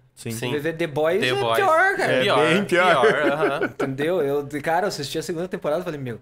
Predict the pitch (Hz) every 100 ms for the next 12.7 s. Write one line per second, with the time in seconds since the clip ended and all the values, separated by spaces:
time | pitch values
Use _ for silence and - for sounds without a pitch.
0 | - 113 160 254 302 254 175 135 - -
1 | 240 285 269 214 202 202 190 165 160 156
2 | 175 202 - 170 185 143 127 123 120 120
3 | 120 120 135 156 151 165 - - 143 156
4 | 160 151 143 131 139 135 127 151 156 156
5 | 185 175 156 156 151 160 175 165 165 160
6 | 156 135 127 120 135 139 123 135 - -
7 | - 165 160 151 135 156 226 - 302 254
8 | - 131 127 127 139 131 - 135 139 151
9 | 170 202 226 262 220 185 175 208 202 -
10 | 233 170 - _ - - _ 123 135 -
11 | 156 151 170 208 202 151 180 143 127 151
12 | - 349 403 151 156 160